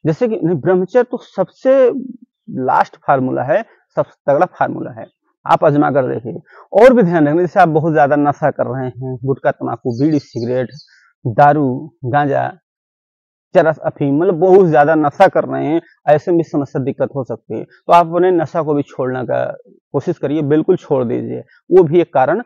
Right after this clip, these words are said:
बन सकता है। जिसके बहुत से, मतलब बहुत से कारण है, ऐसा नहीं। हमारे शरीर में जैसे खुजली हो रही है स्नान करने के बाद, तो बहुत से कारण हो सकते हैं। जैसे कि होता है कि, अ, देखने को मिलता है कि जैसे हम,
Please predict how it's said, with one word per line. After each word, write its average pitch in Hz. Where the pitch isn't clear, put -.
बन 151
सकता 127
है। 104
जिसके 170
बहुत 269
से, 403
मतलब 277
बहुत 233
से 226
कारण 151
है, 214
ऐसा 180
नहीं। 160
हमारे 151
शरीर 151
में 151
जैसे 147
खुजली 147
हो 143
रही 143
है 139
स्नान 135
करने 131
के 127
बाद, 160
तो 196
बहुत 156
से 170
कारण 147
हो 165
सकते -
हैं। 143
जैसे 143
कि 151
होता 147
है 143
कि, 143
अ, 135
देखने 143
को -
मिलता 139
है 151
कि 147
जैसे 156
हम, 208